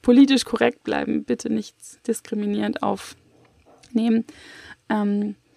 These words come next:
ja, wie man diese Prinzipien, die sie da nennt und die Dinge da aber schon hier in unserer westlichen Welt, in einer zivilisierten Welt vielleicht umsetzen könnte. Ähm, dass es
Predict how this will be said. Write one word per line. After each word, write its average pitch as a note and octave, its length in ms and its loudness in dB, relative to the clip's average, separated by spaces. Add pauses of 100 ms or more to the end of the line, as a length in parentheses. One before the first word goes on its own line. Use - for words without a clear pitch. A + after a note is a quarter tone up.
(680)
ja, G#3 220 0
wie A#3+ 80 8
man B3 220 8
diese A#3 260 4
Prinzipien, D4+ 600 6
die C4 100 6
sie A3 100 0
da G3+ 160 0
nennt C4+ 540 10
und A3 160 -2
die A3 80 -4
Dinge B3 500 2
da A3+ 280 2
aber G#3+ 260 2
schon A#3+ 220 4
hier A#3 200 6
in A#3 80 -2
unserer G#3 600 -2
westlichen A3 720 -2
Welt, A2+ 340 0
in - 200 -6
einer - 140 -14
zivilisierten G#3 800 -2
Welt G#3 280 -4
vielleicht G#3 360 -6
umsetzen G#3+ 540 2
könnte. - 480 -8 (680)
Ähm, F#3 360 -4
dass - 200 -8
es - 440 -12